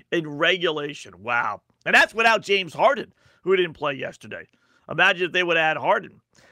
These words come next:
Uh, Teacups beat the Cadavers, one oh nine, one oh four. Who cares? Raptors over the Magic, one fifteen, one oh two. Uh, you got the seventy-sixers winning without Embiid, one nineteen, one ten. First time they've won without Embiid in the lineup this year. And Ben Simmons,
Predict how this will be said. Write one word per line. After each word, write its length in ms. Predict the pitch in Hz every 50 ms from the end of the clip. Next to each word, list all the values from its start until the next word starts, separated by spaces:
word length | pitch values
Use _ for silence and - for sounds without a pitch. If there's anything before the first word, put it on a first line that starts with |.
| -
Uh, 240 | - 160 175 180 180
Teacups 500 | 175 - 269 285 220 - 262 254 214 -
beat 180 | _ - 240 -
the 80 | 202
Cadavers, 600 | 156 170 175 160 208 220 233 247 240 254 247 220 147
one 180 | 165 202 220 220
oh 40 | 214
nine, 340 | 214 208 208 202 202 190
one 160 | 190 196 190 190
oh 120 | 180 175
four. 560 | - _ _ - 262 277 277 269 269 262 226
Who 160 | 185 190 170
cares? 440 | 127 - 208 226 233 233 233 226 143
Raptors 440 | 135 180 196 208 202 - 202 175 147
over 160 | 180 175 165
the 80 | 160 160
Magic, 420 | 156 185 202 208 196 185 175 -
one 180 | 156 180 180 165
fifteen, 480 | - 180 185 180 - - 185 185 170
one 180 | 165 170 170 165
oh 140 | 160 160 156
two. 520 | - - - 226 269 285 285 294 269 - _ _ _ _ _ _ -
Uh, 240 | 156 165 175 180 180
you 80 | 180
got 100 | 175 190
the 60 | - 131
seventy-sixers 840 | - - 233 233 220 208 156 - - 320 339 - - - 208 160
winning 240 | 170 208 214 208 185
without 300 | 185 185 185 185 185 180
Embiid, 460 | 175 170 160 143 208 247 262 262 220
one 260 | 185 180 196 202 196
nineteen, 540 | 196 196 190 185 147 - 196 190 185 175 170
one 260 | 165 175 175 170 160
ten. 260 | - - 180 185 208
First 320 | 196 - 220 220 214 170 -
time 200 | 185 190 185 180
they've 200 | 185 185 180 160
won 240 | 156 185 185 180 170
without 280 | 175 175 170 165 165
Embiid 300 | 160 151 139 180 220 247
in 40 | 254
the 100 | 220 185
lineup 340 | 170 160 151 151 151 143 -
this 240 | 151 151 135 - -
year. 180 | 160 175 180 180
And 160 | 180 175 143
Ben 200 | 208 233 247 233
Simmons, 640 | - - - 302 320 359 302 240 214 175 - -